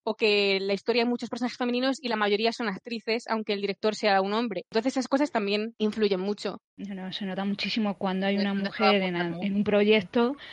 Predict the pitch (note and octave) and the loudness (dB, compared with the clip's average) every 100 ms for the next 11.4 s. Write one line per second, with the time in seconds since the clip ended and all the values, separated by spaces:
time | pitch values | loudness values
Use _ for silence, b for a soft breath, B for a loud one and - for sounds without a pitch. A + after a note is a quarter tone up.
0 | B B B _ A3+ A3+ A3 G#3 C4 C4 | B B B _ 2 4 4 4 0 4
1 | D4 A#3+ A#3 C4+ D#4+ F#4+ _ _ G#3+ F3+ | 6 6 6 2 0 -6 _ _ -8 -4
2 | A3 A3 G#3 F#3+ E3+ G#3+ F#3 F3 E3+ F#3 | -2 0 0 -2 -6 -6 -4 -4 -6 -4
3 | A3 A3 A3 G3 F#3 F#3+ G3 - A3 - | -2 0 -2 -4 -8 -8 -6 -4 -6 -8
4 | _ B3 - A3+ A3 G3+ G#3 G#3 F#3 E3+ | _ -4 2 2 4 4 4 6 4 2
5 | E3 b b b - - F#3+ G3 A3 A#3+ | -6 b b b -16 -8 -4 0 4 6
6 | A#3+ G#3+ G#3 G3+ A#3+ A#3 - - - - | 6 6 4 2 2 2 -2 -10 -6 -2
7 | A3+ A#3 G#3 G#3 F3 - G3+ E3+ E3+ F3 | 0 0 -2 -4 -10 -6 -4 -2 -6 -2
8 | G#3+ F3+ F#3 D#3+ F3 E3+ F3 - G#3 F#3+ | -2 0 -2 0 0 0 -2 -6 -4 -2
9 | E3+ E3+ F#3+ F#3 F#3 F3+ E3+ - G#3+ G3 | -2 -2 -2 -2 -2 -4 -2 0 4 4
10 | F3+ F3 - G#3 G3+ - - G#3+ E3+ F3 | 0 -6 0 2 4 0 -2 0 0 4
11 | A#3 G3 E3 | 4 4 0